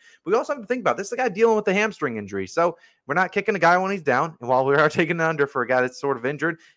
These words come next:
it is something that's gonna play into it. Maybe he's not a hundred percent there, and maybe he doesn't play his normal amount of minutes. Who knows? You never know with Erik Spoelstra. Sometimes he plays Duncan Robinson twenty-eight minutes,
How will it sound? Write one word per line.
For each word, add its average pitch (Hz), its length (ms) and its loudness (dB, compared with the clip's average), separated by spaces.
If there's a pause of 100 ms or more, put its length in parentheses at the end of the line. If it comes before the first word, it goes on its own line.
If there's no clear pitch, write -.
it 214 140 0
is 226 80 -2
something 196 260 0
that's 147 140 -4
gonna 139 160 -2
play 135 220 -4
into 156 240 -4
it. - 80 -6
Maybe 131 200 -6
he's 120 140 -6
not 127 140 2
a - 20 0
hundred 127 200 -4
percent 117 360 -8
there, 147 220 0
and 156 100 -6
maybe 117 220 -6
he 131 80 -6
doesn't 151 240 0
play 202 180 0
his 143 140 -2
normal 135 260 -2
amount 120 220 -2
of 117 60 -6
minutes. 135 360 -6 (220)
Who 170 100 0
knows? 113 220 0
You 120 80 -8
never 156 200 0
know 143 120 2
with 120 100 -4
Erik 117 180 2
Spoelstra. 104 480 -6
Sometimes 135 440 -4
he 139 40 -8
plays 135 220 -2
Duncan 123 300 -2
Robinson 120 400 -2
twenty-eight 117 420 -6
minutes, 123 260 -6